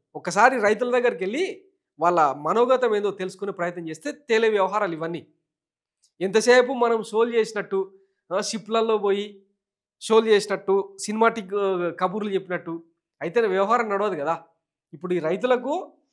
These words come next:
ఈ పంటను అమ్ముకుంటే ఆ డబ్బులు వస్తే తప్ప నెక్స్ట్ రబీ సీజన్కు ఎట్లా ముందుకు పోవాలో కూడా తెలియదు. ఒకవేళ గవర్నమెంట్ ఆ కొనుక్కున్న ధాన్యానికి డబ్బులు సరిగ్గా ఇవ్వకపోతే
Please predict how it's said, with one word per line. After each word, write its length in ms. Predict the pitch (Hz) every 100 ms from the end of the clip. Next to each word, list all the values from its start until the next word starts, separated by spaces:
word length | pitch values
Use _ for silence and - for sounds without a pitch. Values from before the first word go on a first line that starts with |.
| _ _ _ 226
ఈ 240 | 220 - 208
పంటను 320 | 226 277 285
అమ్ముకుంటే 480 | 262 220 208 208 190
ఆ 160 | 165
డబ్బులు 380 | 180 190 196 269
వస్తే 200 | 254 233
తప్ప 280 | 214 - 208
నెక్స్ట్ 500 | - 165 196 190 262
రబీ 340 | 208 190 233
సీజన్కు 600 | 220 262 262 185 277 392 _ _ _ _
ఎట్లా 220 | 180 226 240
ముందుకు 260 | 247 247
పోవాలో 300 | 214 220 226
కూడా 140 | 254 196
తెలియదు. 260 | 175 127 - _ _ _ _ _ 180
ఒకవేళ 400 | 185 247 240 208
గవర్నమెంట్ 460 | 220 233 254 247
ఆ 200 | 214 185
కొనుక్కున్న 640 | - - - 226 247 269 254
ధాన్యానికి 420 | 220 214 208 175
డబ్బులు 300 | 180 180 202
సరిగ్గా 300 | 196 185 185
ఇవ్వకపోతే 800 | 175 175 - 139 147 294 -